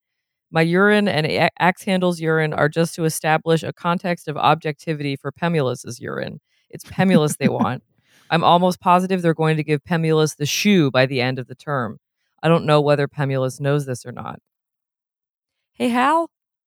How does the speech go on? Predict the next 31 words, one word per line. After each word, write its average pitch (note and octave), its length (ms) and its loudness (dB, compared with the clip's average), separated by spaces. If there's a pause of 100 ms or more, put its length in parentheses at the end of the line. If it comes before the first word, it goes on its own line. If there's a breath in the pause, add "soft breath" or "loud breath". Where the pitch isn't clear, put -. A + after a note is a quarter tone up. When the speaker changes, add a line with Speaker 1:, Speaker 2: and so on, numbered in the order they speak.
(760)
Speaker 1:
Normally, A#3 560 0
they're F3+ 200 0
after F3+ 260 0
steroids, D3+ 760 -2
endocrine E3 540 0
synthetics, - 720 -4
mild D3 320 2
drins C3 480 -2
when C3+ 140 -6
they B2 80 -6
test. - 440 -8 (400)
The E3+ 60 0
Onanta F#3 420 2
guy E3 180 2
gave D#3+ 220 0
indications D#3+ 720 -2
this D#3+ 220 -2
one E3 160 4
will D3+ 100 2
be D3 120 -2
a C3+ 80 2
full F#3 320 0
spectrum D#3 460 -4
scan. - 520 -8 (360)
Gas E3+ 300 0
chromatography D#3+ 920 -2
followed D#3 360 0
by C#3+ 160 2
electron D3 680 0
Speaker 2:
<laughs> - 0 -
Speaker 1:
bombardment C3+ 680 0